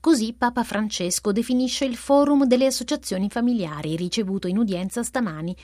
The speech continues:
nella Sala Clementina del Palazzo Apostolico. Famiglie che testimoniano anzitutto la gioia di essere famiglia, ossia, spiega il Papa nel suo discorso,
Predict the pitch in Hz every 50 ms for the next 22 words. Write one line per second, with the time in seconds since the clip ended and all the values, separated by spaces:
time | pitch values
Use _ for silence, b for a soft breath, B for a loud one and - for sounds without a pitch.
0 | b b b 240 262 269 277 277 302 285 277 - 285 277 277 285 269 - - 143
1 | 147 147 160 165 - - 214 202 202 - - 240 208 - 247 247 - - 170 135
2 | 135 139 143 - - 160 175 B B B B B - - 330 311 262 233 233 233
3 | 233 240 233 233 B B B B - 277 247 311 302 - - 302 294 294 294 277
4 | 277 269 247 247 240 240 - 277 233 208 - - 208 220 226 208 196 202 208 190
5 | 180 165 175 196 240 247 220 - - - 175 165 - - 180 170 165 165 165 156
6 | 165 175 175 180 B B B B B B 160 - - - 220 240 262 262 269 247
7 | - - 202 185 160 156 156 - - 175 175 - 170 151 147 160 - - 175 190
8 | 233 226 - - 214 202 196 - - - 254